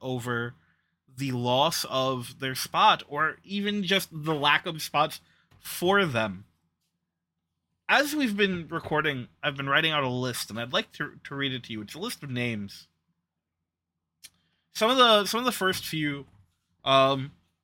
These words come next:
I think there's at least an argument for because they're still getting some stuff done. But as we progress, I think you'll see, you'll see kind of a, a, a connecting thing here. Chris Statlander, Darby Allin,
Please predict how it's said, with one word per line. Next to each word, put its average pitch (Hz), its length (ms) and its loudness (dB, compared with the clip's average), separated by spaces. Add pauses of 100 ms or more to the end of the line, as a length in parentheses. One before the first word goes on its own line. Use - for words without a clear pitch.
(140)
I 180 100 4
think 196 200 -6
there's 196 160 0
at 160 100 -2
least 175 220 0
an 175 40 0
argument 165 460 0
for 190 400 -2
because 160 240 -4
they're 147 100 -8
still 156 200 -6
getting 135 280 -2
some 127 200 -10
stuff - 260 -10
done. 214 240 -4 (840)
But 226 140 2 (100)
as 220 240 4
we 233 120 -4
progress, 175 400 0
I 156 100 2
think 147 220 -6
you'll 147 120 -4
see, 127 420 -4
you'll 131 140 -6
see 139 240 -4
kind 139 260 -2
of 131 100 -6
a, 131 60 -4
a, 117 540 -4 (460)
a 147 60 -6
connecting 139 540 -4
thing 101 220 -8
here. 92 180 -20 (1300)
Chris 190 160 -4
Statlander, 104 520 -4 (1500)
Darby 120 300 -2
Allin, 110 300 -2